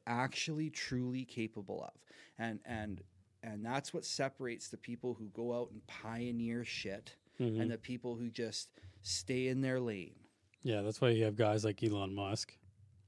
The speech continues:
Speaker 2: and then you have guys that don't do anything and live in their parents' basement.
Speaker 1: Yeah, Elon Musk
Speaker 2: <laughs>
Speaker 1: is, he's, he's
Speaker 2: He's incredible.
Speaker 1: arguably, he's a, he's a superhuman.
Speaker 2: Yeah.
Speaker 1: The guy's fucking created things that,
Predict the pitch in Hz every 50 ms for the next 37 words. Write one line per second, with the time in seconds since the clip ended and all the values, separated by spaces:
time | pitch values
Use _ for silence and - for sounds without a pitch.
0 | _ - 113 101 110 107 107 104 101 98 101 101 98 95 98 95 101 95 92 104
1 | 95 95 95 98 101 104 107 101 104 101 101 98 98 95 98 92 95 95 - 107
2 | 101 95 - - 107 107 104 - - - - _ - - - - 285 202 - -
3 | - 165 208 247 240 214 151 120 104 98 104 - 165 214 214 175 - - 190 208
4 | 190 190 180 - - - - 185 214 202 143 - - - - - 196 208 196 135
5 | 139 147 165 120 104 117 120 131 170 170 160 185 226 190 165 196 196 165 139 117
6 | 127 123 123 120 110 117 127 123 110 123 127 123 - 117 117 120 120 120 117 -
7 | - - _ _ - - 117 110 - - - - 277 269 - 131 117 110 - 104
8 | 95 - - - - - _ _ _ _ _ _ _ _ - - 113 107 - 143
9 | 160 175 208 214 - - - 190 185 185 185 160 131 120 107 90 _ - - _
10 | _ _ _ _ _ - - - 156 147 135 135 139 156 185 196 165 123 110 104
11 | - - _ _ _ _ _ _ _ - - 160 160 160 160 160 143 107 - 139
12 | 127 117 87 -